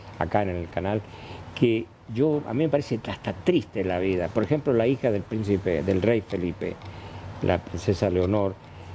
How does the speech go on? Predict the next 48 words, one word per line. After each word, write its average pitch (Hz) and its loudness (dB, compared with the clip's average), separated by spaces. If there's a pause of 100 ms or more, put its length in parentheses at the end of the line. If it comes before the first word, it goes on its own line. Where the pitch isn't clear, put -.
(180)
que 139 2
es 143 2
una 175 2
chica 151 0
que 120 0
acaba 131 2
de 123 2
cumplir 113 2
dieciocho 117 2
años 110 0
y - -2
que 104 2
tiene 135 0
que 123 0
hacer 127 2
el 113 0
servicio 113 2
militar, 95 0
tirarse - -4 (400)
cuerpo 95 2
a 90 4
tierra, 113 2
etcétera, 98 0
etcétera. 98 0 (400)
Los - -2
tres 139 2
cuerpos, 104 -4
los 92 -6
tres 117 0
ejércitos, 92 -4
tienen 92 -2
que, 92 0
como 95 0
dicen 107 2
ellos, 95 2
los 90 0
tres 104 0
ejércitos, 87 -4 (480)
la - 2
Armada, 107 4
la 98 2
Fuerza 98 -2
Aérea, 98 2
el - -6
Ejército 104 0
de 117 4
Tierra. 101 0 (460)
Este, 117 2